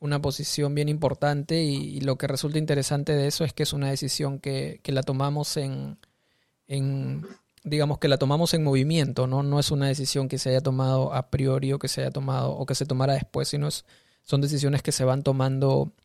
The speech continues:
en movimiento y eso es lo interesante también de una comunidad, ¿no? Tener la posibilidad de movernos ahí en la, en la incertidumbre, de pronto sin planes tan, tan rígidos, sin planes tan... sino movernos con esa flexibilidad que nos permite tomar decisiones en el camino.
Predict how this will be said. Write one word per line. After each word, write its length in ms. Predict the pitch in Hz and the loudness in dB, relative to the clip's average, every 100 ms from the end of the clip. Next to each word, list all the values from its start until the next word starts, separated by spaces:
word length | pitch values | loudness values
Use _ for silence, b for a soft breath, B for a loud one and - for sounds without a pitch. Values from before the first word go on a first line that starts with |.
| - | -2
en 140 | 143 | 2
movimiento 500 | 139 135 135 143 160 | 4 4 4 2 2
y 40 | 143 | 0
eso 140 | 135 | 2
es 40 | |
lo 60 | 139 | -2
interesante 460 | 135 135 135 135 131 | -2 -4 -4 -4 -4
también 260 | 131 135 | -4 -4
de 120 | 139 | -4
una 360 | 139 127 139 139 - | -4 -4 -6 -8 -10
comunidad, 460 | 147 131 - 127 | -6 -2 -2 -2
¿no? 160 | 135 143 | -4 -4
Tener 260 | - 143 | -4 -4
la 220 | 131 143 - | -2 -2 -2
posibilidad 640 | 143 - 135 135 139 143 | -2 -2 -2 0 0 2
de 80 | 143 | 0
movernos 580 | 143 143 139 139 143 156 | 0 0 0 0 -4 -4
ahí 180 | 147 | -4
en 140 | 147 147 | -4 -4
la, 380 | 147 143 147 - _ _ _ _ _ _ _ - | -2 -4 -6 -10 _ _ _ _ _ _ _ 0
en 140 | 147 | 4
la 80 | 147 | 4
incertidumbre, 1080 | 147 143 143 139 147 165 160 156 156 156 147 | 4 2 2 2 4 4 2 4 4 4 2
de 80 | |
pronto 840 | 135 147 143 147 143 139 139 143 123 | 0 0 0 2 2 2 0 -2 -6
sin 280 | - - 135 | -4 0 0
planes 440 | 139 143 143 143 | 2 2 2 -2
tan, 540 | - 139 135 135 143 165 _ | 0 -2 0 -4 -6 -10 _
tan 220 | - 139 | -2 0
rígidos, 540 | 127 135 139 147 139 135 | 0 -2 -2 0 0 0
sin 180 | 139 131 | -2 -2
planes 360 | 135 135 147 | -2 -2 -4
tan... 400 | - 135 139 147 - _ _ _ _ - | -4 -4 -4 -6 -10 _ _ _ _ -2
sino 200 | 147 156 | 2 4
movernos 340 | 151 156 165 | 6 6 4
con 140 | 160 | 2
esa 160 | 151 156 | 0 2
flexibilidad 500 | 156 143 147 139 139 | 0 0 0 2 2
que 80 | 151 | 0
nos 120 | 139 | -2
permite 340 | - 139 143 | -2 0 0
tomar 240 | 143 135 135 | 0 0 0
decisiones 480 | 139 135 135 131 156 | 0 -2 -2 -4 -4
en 80 | |
el 80 | 151 | -6
camino. 380 | 151 147 - 156 | -4 -6 -6 -8